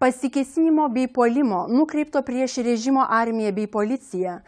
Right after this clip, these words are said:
operacijos įvykdomos sėkmingai, karas baigėsi. Jei ne, elitiniai Amerikos padaliniai arba samdytiniai,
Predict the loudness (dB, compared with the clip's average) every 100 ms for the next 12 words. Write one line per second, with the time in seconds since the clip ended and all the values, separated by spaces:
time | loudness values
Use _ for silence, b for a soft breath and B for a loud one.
0 | B B B 4 6 6 6 2 0 0
1 | 0 -2 0 0 0 -2 -4 0 2 4
2 | 2 0 -4 -4 0 2 0 0 0 0
3 | -2 -6 -10 -14 -14 -16 -2 2 4 4
4 | 0 -2 -6 B B B 4 4 4 2
5 | 2 2 0 2 0 -2 -4 -4 -2 2
6 | 2 2 2 0 0 -2 -2 -2 -2 -2
7 | -4 -6 -4 -4 -6